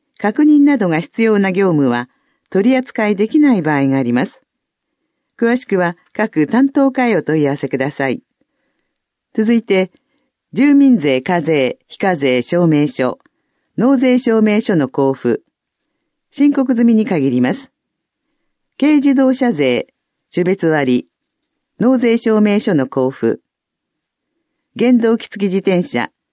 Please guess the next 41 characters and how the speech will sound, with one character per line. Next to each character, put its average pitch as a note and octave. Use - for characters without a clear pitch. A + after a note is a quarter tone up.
百 A3
二 D4
十 F3
五 D#3
シ A#3
ー -
シ G#3+
ー G#3
以 G3+
下 D#3
の C3+
バ D#3
イ D3
ク -
の A2
登 C3+
録、 B2
廃 D#3
車。 B2
な F#3
お、 D3+
ミ F#3+
ニ G#3+
カ C3+
ー、 -
小 F#3
型 B3
特 A3
殊 -
自 F#3
動 F#3
車、 C3+
改 B3+
造 C4
車 B3+
両 F#3
は E3+
除 B2
き A#2
ま A#2
す。 -